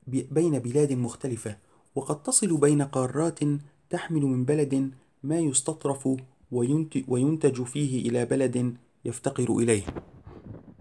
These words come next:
وتقع هذه الجزيرة بين قوسين متنافسين،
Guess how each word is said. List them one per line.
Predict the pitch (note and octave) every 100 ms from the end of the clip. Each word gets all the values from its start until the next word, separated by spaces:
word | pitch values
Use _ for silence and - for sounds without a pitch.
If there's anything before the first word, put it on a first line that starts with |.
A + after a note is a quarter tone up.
| - - - _ _ _ _ _ _ _ - - - - - - - - - - - _ _ -
وتقع | C#3+ D3 C4 C#4 B3 F3
هذه | G#3+ G3+ F#3
الجزيرة | D#3 B2+ B2+ E3+ F3+ D3+
بين | B2 C#3 C3+
قوسين | C3 A#2 - E3 D3
متنافسين، | B2 B2 A#2 A#2 A#2+ - C3 G2